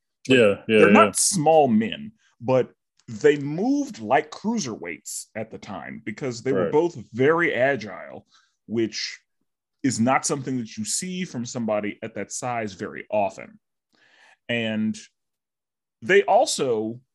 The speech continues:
Speaker 1: gave me hope because, you know, a lot of the wrestlers that we see look like bodybuilders.
Speaker 2: Right.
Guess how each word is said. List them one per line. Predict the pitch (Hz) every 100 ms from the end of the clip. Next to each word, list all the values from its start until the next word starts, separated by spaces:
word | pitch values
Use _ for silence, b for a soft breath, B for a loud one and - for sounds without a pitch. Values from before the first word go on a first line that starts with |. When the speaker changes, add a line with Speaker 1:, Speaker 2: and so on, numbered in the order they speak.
| _ _ _ 107
Speaker 1:
gave | 107 151 131
me | 131 139
hope | 127 156 156 151 107
because, | 127 - 131 113 107 101 - - _ -
you | 175
know, | 147 117
a |
lot | 143 202
of | 196
the | 139
wrestlers | 139 139 131
that | 120
we | 110
see | 110 113 104
look | 101 120 123
like | 101 101
bodybuilders. | 95 92 95 69 60 - 50 - _ _ _ _ -
Speaker 2:
Right. | 92 87